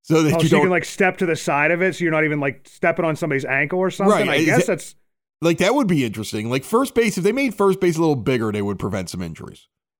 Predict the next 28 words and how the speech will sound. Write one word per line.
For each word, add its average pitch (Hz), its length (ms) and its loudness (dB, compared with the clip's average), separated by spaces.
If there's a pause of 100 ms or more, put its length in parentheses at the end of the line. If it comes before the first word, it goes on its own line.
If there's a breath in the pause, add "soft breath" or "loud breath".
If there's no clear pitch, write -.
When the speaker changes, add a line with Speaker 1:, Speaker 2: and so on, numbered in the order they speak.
(360)
Speaker 1:
And 143 220 0
it 151 60 0
might 180 260 0
take 165 200 0
away 147 280 2
some 143 220 -2
of 143 100 0
the, 123 340 0 (440 soft breath)
the 127 340 0
ridiculousness 131 960 0
of 117 140 0
the, 107 320 0
the 101 100 -6
path - 600 -4
to 110 180 -2
first 117 320 -4
base, 117 300 -2
down 113 180 -2
the 107 60 -6
first 110 240 -4
base 110 180 -2
line, 107 300 -4 (1400)
because 131 240 0
they're 131 160 0
aiming 120 320 -2
for 120 120 -4
something 107 380 -2
different, 104 400 -6